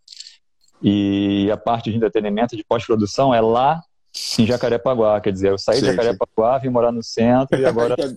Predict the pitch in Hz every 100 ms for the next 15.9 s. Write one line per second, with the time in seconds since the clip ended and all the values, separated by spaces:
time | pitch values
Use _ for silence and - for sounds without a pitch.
0 | - - _ _ _ 143 135 135 143 131
1 | - 156 190 196 196 202 208 220 214 214
2 | 165 156 170 214 190 190 220 202 170 160
3 | 127 117 123 139 147 - 123 127 147 110
4 | 104 98 101 98 _ - - 208 104 -
5 | - 107 - 110 107 107 104 - 110 117
6 | 104 107 117 104 92 107 113 95 - 123
7 | 160 185 - 123 101 95 98 101 101 -
8 | _ 101 92 101 101 104 110 - - -
9 | - 156 190 170 135 117 135 139 156 190
10 | 202 165 165 185 196 208 - _ _ _
11 | _ - 123 120 117 110 123 - 139 120
12 | 127 120 120 117 113 107 101 98 98 -
13 | _ _ _ _ 113 - _ 110 98 -
14 | - 113 110 107 101 117 104 95 - 104
15 | 110 110 - - 143 180 160 151